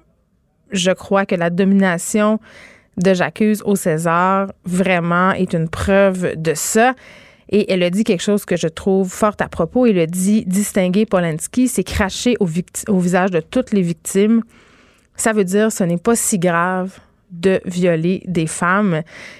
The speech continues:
Et j'ose même pas m'imaginer si on est une victime d'agression sexuelle et qu'on regarde tout ce qui se passe en ce moment,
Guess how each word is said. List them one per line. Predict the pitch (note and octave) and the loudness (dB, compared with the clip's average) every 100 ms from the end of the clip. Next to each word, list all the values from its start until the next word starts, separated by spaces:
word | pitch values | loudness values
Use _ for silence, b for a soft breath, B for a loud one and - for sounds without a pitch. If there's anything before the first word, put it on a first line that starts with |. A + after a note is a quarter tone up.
| B G#3+ | B -2
Et | |
j'ose | G3+ A3 G#3 | 2 4 4
même | C4 B3+ | 2 2
pas | E4 | 2
m'imaginer | B3+ G3+ F#3+ G3 F#3+ G#3 A#3 | 4 4 2 2 2 2 0
si | G3+ | 0
on | F#3 | 0
est | F#3 | 0
une | F#3 F#3 | 0 0
victime | G#3 - A#3+ | -2 0 0
d'agression | G#3 F3+ F3 G#3 G3+ | 2 2 0 0 -2
sexuelle | F#3 - G3+ G#3+ G3 | -2 -2 0 2 0
et | |
qu'on | F#3 F3 | 0 0
regarde | F#3+ F#3 G3+ G#3+ | 0 0 0 0
tout | G#3+ | -4
ce | - | -4
qui | - | -8
se | - | 0
passe | F#3+ G3 | 0 0
en | F3 | -4
ce | F3 - | -4 0
moment, | G3 G3 F#3 | 2 4 2